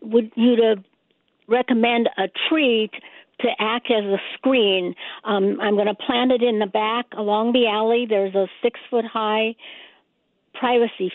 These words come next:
fence, but I want screening above the six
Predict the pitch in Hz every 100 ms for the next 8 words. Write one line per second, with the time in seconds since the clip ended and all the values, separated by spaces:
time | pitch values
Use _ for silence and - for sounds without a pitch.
0 | - 180 170 208 - - _ - _ _
1 | _ _ _ - 202 202 220 214 202 196
2 | _ _ - - - 254 226 208 190 196
3 | - 185 240 247 196 175 - 170